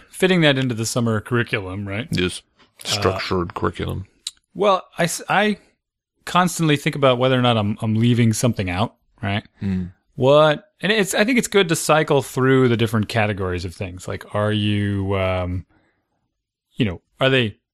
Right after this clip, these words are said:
Speaker 1: are they getting exercise?
Speaker 2: Hmm.
Speaker 1: W-, you know, what is the list? Is it athletics, you know, math, reading, science, music, history,
Speaker 2: Mm-hmm.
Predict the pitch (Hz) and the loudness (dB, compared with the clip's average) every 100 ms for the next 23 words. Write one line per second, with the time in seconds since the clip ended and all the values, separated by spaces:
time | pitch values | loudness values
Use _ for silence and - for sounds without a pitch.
0 | _ - 165 165 160 151 123 - 117 117 | _ 0 2 4 2 2 0 -2 -4 -2
1 | 107 104 101 98 - 113 107 139 _ _ | -2 0 -2 -4 -2 0 0 -4 _ _
2 | - 131 151 175 143 135 185 170 160 143 | -10 -6 -4 -2 0 2 2 0 0 0
3 | 107 - 107 104 107 _ _ _ _ _ | 0 -4 -8 -8 -10 _ _ _ _ _
4 | _ _ _ _ _ _ 131 143 135 131 | _ _ _ _ _ _ -8 -2 2 2
5 | 127 - - - - - 139 98 113 127 | 0 -2 -12 -14 -18 -14 -10 -4 0 2
6 | 127 - 127 127 131 - 127 123 123 117 | 0 -2 -2 0 0 0 2 2 2 0
7 | - - - - _ _ _ _ - 127 | -8 -16 -20 -20 _ _ _ _ -8 2
8 | 127 143 143 143 151 - - _ _ _ | 4 6 6 4 2 -2 -20 _ _ _
9 | 160 - 170 170 170 - _ _ 98 98 | -2 0 2 4 2 -2 _ _ -2 0